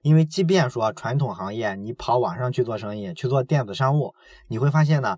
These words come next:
你根本找不到合适的人来运营。因为很简单，传统行业的人啊，他肯定是不懂电子商务这个东西的。然后呢，互联网的人呢，人家又不愿意来传统公司工作，因为这个感觉跟互联网公司差太远了，他会浑身难受。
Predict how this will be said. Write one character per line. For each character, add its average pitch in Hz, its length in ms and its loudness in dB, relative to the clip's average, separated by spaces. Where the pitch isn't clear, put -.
你 110 240 -8
根 165 240 4
本 123 180 -4
找 95 160 -2
不 92 120 -8
到 110 120 -2
合 - 240 -4
适 147 160 -2
的 107 140 -4
人 104 160 -6
来 127 120 -2
运 165 200 0
营。 156 220 -10
因 170 120 2
为 175 80 4
很 160 160 2
简 151 120 4
单， 107 220 -2
传 170 240 0
统 196 140 0
行 113 180 0
业 117 100 -6
的 - 80 -6
人 92 160 -6
啊， 95 160 -4
他 - 120 -6
肯 156 200 2
定 156 100 4
是 175 100 0
不 202 220 -4
懂 151 340 -4
电 147 200 0
子 98 80 -8
商 135 200 0
务 127 120 -2
这 123 100 -2
个 107 80 -4
东 117 180 -6
西 - 140 -8
的。 - 80 -12
然 135 120 4
后 214 80 2
呢， 165 220 -2
互 - 240 -4
联 170 240 4
网 156 260 -2
的 110 120 -6
人 107 180 -4
呢， 101 280 -4
人 127 120 0
家 180 80 4
又 208 160 2
不 131 160 -2
愿 165 180 4
意 110 80 -4
来 110 160 -6
传 127 240 -4
统 104 200 -4
公 139 160 -2
司 160 180 -2
工 160 180 0
作， 196 220 -4
因 185 120 -4
为 254 80 -6
这 277 80 -10
个 190 120 0
感 98 280 -6
觉 117 180 -2
跟 175 120 0
互 185 140 -4
联 196 120 2
网 131 160 0
公 131 140 -4
司 185 160 -4
差 - 160 -4
太 330 240 -4
远 175 180 -6
了， 175 140 -10
他 185 160 -4
会 180 160 2
浑 151 180 0
身 190 140 0
难 185 160 0
受。 202 240 -2